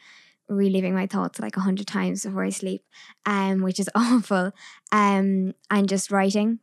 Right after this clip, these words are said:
'cause I just, like, obsessively have to write down what I'm thinking and stuff. So yeah, just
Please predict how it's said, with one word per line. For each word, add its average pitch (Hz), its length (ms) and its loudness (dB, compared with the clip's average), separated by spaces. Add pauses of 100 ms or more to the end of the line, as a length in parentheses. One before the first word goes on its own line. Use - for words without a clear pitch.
(100)
'cause 202 120 -2
I 185 120 0
just, - 160 -8
like, 196 140 -6
obsessively 214 480 -8
have 220 180 -6
to 226 80 -4
write 208 180 0
down 214 380 -2
what 220 160 -4
I'm 214 140 2
thinking 220 320 -2
and 220 100 -6
stuff. 247 240 -8 (1120)
So - 160 -4
yeah, 202 240 0
just - 480 -8